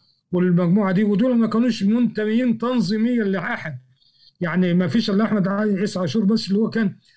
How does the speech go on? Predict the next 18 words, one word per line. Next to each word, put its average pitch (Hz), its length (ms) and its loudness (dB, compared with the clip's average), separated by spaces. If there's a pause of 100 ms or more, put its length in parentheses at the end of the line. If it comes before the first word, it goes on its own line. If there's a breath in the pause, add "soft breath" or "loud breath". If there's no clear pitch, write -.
(380 soft breath)
يعني 226 240 2
كان 247 220 0
ينتمي 240 400 2
للإخوان 220 580 2
مبدئيا، 226 560 0
لكن 240 360 0 (500 soft breath)
واحد 247 200 -2
زي 208 180 0
محمد 214 380 2
يحيى، 208 420 0
الدكتور 170 320 -2
محمد 196 340 0
يحيى 202 220 0
الله 185 180 0
يرحمه، 208 300 -2
والأستاذ 190 420 0
محمد 196 280 2
مورو، 220 360 4